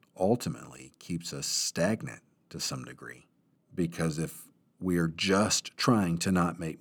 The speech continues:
mistakes, we're really not trying to get any better.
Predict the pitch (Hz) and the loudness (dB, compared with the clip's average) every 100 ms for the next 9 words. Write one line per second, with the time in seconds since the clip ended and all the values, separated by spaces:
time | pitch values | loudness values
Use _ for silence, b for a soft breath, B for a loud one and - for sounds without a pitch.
0 | - - - 113 110 - - - 160 101 | -12 -8 -2 0 -2 -4 -6 -6 -10 -6
1 | 90 82 80 82 71 104 120 127 - - | -4 0 4 4 2 0 -2 -4 -4 -2
2 | 113 131 98 - 87 87 85 - 82 78 | 0 0 -2 -4 -6 -4 -6 -8 -8 -8
3 | 73 85 101 60 - | -6 -4 -4 -6 -14